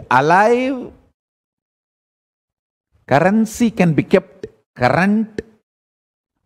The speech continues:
only if there is a balance between availability and non-availability.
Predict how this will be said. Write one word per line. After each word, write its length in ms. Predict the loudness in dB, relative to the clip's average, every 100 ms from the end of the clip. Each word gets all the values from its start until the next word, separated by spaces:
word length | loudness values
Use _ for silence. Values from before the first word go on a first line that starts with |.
| -2 2
only 460 | 4 6 4 2 -2
if 100 | 2
there 120 | 2 2
is 80 | -2
a 60 |
balance 680 | -2 0 0 2 2 0 -2 -2
between 460 | 0 2 2 0 -6 _ _ _ _ _ _ _ _ _ _ _ _ _ _ _ _ _ _ _ _ _ _ _ 0
availability 880 | 4 4 4 2 2 0 0 0 2
and 220 | 2 2
non-availability. 960 | 4 4 2 2 0 -2 -4 -8 -14